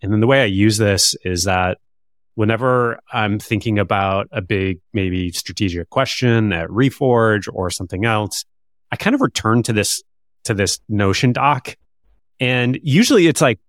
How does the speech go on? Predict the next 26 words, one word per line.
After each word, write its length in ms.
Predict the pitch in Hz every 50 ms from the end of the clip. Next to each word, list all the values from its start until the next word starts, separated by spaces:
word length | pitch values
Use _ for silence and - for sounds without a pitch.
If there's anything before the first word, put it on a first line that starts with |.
| _ _
two 200 | - - 135 120
or 80 | 127 -
three 260 | - - 123 127 113
lessons 560 | 101 98 95 95 - - 123 117 117 113 - -
jump 340 | 117 101 104 107 98 90
out 200 | 98 92 95 - -
to 80 | -
me 340 | 107 104 110 113 110 110 113
as 720 | - - 104 95 95 92 92 90 90 90 90 90 87 - - - _ _
relevant 640 | - 113 95 101 110 101 98 107 107 98 104 101 - - _
to 300 | - - 107 101 98 95
that 260 | 87 92 87 85 - -
specific 520 | - - 101 - - 104 95 - 98 -
situation 880 | - - 104 - - 92 87 85 87 87 - - 107 101 104 101 101 - _ _ _ _ _ _ _ _ _ _ -
and 80 | 135
help 200 | 120 170 175 -
either 160 | 196 175 185 175
unblock 520 | 151 131 107 101 98 98 101 101 - -
me 320 | 120 107 104 104 101 104 -
or 560 | - 104 92 92 92 92 92 92 90 90 - _ _ _ _ _ _ _ - 101 98
guide 420 | - 107 101 101 101 104 98 98
me 160 | 107 107 104
to 600 | 98 - - 104 95 98 95 95 95 92 92 101 -
a 220 | 120 107 92 90
better 320 | 87 87 107 98 95 95 -
answer 760 | - 92 98 92 87 - - - 107 101 101 101 98 101